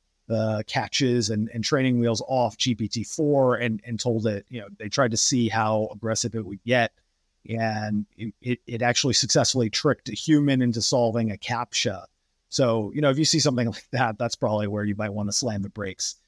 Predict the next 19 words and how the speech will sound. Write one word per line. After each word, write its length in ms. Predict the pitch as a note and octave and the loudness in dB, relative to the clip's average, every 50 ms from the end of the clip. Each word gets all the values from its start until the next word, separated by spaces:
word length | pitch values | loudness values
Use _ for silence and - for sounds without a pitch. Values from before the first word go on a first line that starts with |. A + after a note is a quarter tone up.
| _ _ _ | _ _ _
If 100 | - A2 | -6 -4
you 80 | A#2 A#2 | -2 0
see 160 | - - C#3+ | 2 2 4
the 220 | A#2+ B2 B2 A#2 A2+ | 4 4 4 4 4
A 160 | A2+ A2 A2 | 4 4 4
I 360 | G#2+ A2 G#2+ A2 G#2+ G#2+ G#2+ _ - C3 | 4 4 4 2 0 -2 -4 _ -10 -12
doing, 600 | A#2 - A2+ A2 G#2+ G#2+ G#2+ G#2+ G#2 G2+ G2+ G2+ _ _ | -6 -4 -2 0 0 0 0 0 0 0 0 -2 _ _
uh, 560 | _ _ _ _ _ _ _ _ _ _ _ _ - | _ _ _ _ _ _ _ _ _ _ _ _ -10
something 420 | - C3 A#2 G#2 - A#2+ G#2+ G2+ - _ _ _ _ _ _ _ _ _ _ _ _ _ _ - | -6 -4 -4 -4 -4 -8 -12 -12 -14 _ _ _ _ _ _ _ _ _ _ _ _ _ _ -6
malicious, 880 | A#2 C3 C#3+ D#3+ E3 D#3 - D3+ D3 B2+ A2+ - - - - - - - _ _ _ _ _ _ _ - | -2 2 4 6 6 6 6 4 2 2 2 0 0 -2 -2 -4 -8 -14 _ _ _ _ _ _ _ -6
uh, 80 | - A2 | -2 0
you 200 | G#2+ G#2+ A2+ G#2+ | 2 2 2 0
know, 80 | G#2 - _ | -2 -4 _
obviously 520 | - G#2 G#2 F#2+ - - G2+ F2 F2 - _ _ _ _ _ _ _ _ _ _ _ | -6 -6 -4 -2 -2 -2 -4 -4 -8 -10 _ _ _ _ _ _ _ _ _ _ _
intent 520 | - C#3+ A#2 G2+ - - D3+ C#3+ B2 G#2+ A2+ | -2 -2 0 0 2 2 4 4 4 4 2
is 120 | G#2+ - | 0 0
kind 180 | - B2 A2 G2+ | 2 2 2 2
of 80 | G2 | 2
a, 160 | G2+ G2 F#2+ | 0 -2 -4